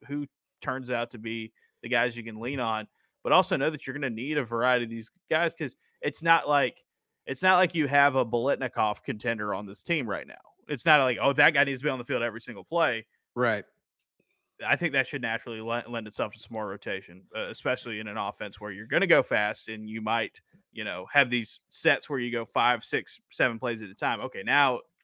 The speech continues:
Speaker 1: rotate some more guys in and do that. I do think there's gonna be more balance. You look at both of those, again, Freeze and Montgomery's history,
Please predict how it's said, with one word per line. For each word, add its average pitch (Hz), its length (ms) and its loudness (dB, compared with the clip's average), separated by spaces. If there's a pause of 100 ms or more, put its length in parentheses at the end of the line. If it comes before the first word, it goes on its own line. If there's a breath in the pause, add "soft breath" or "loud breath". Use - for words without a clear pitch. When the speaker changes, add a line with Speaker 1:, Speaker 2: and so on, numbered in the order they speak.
Speaker 1:
rotate 131 420 -2
some 120 120 -8
more 120 180 2
guys 117 300 0
in 113 240 -8
and 107 320 -10
do 113 240 -8
that. 98 180 -6
I 110 80 -6
do 123 160 -6
think 120 160 -8
there's 110 180 -10
gonna 110 140 -12
be 104 80 -12
more 101 300 -4 (440)
balance. 110 540 6 (340)
You 123 80 -2
look 139 180 -2
at 120 120 -4
both 120 200 -2
of 123 100 -6
those, 117 240 -2
again, 127 380 0
Freeze 110 280 -12
and 113 60 -10
Montgomery's 120 360 -6
history, 139 380 -4